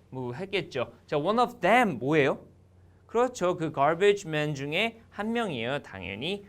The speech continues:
오 번이 되겠습니다. <coughs> 미안해요. 자, 그 다음에 윗글의 내용과 일치하지 않는 것도 역시 계속 가볼게요. 일 번,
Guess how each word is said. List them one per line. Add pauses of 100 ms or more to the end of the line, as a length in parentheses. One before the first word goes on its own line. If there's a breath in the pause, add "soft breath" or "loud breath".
(160 loud breath)
오
번이
되겠습니다. (120)
<coughs>
미안해요. (200 loud breath)
자,
그
다음에
윗글의
내용과
일치하지
않는
것도
역시
계속
가볼게요. (180 loud breath)
일
번,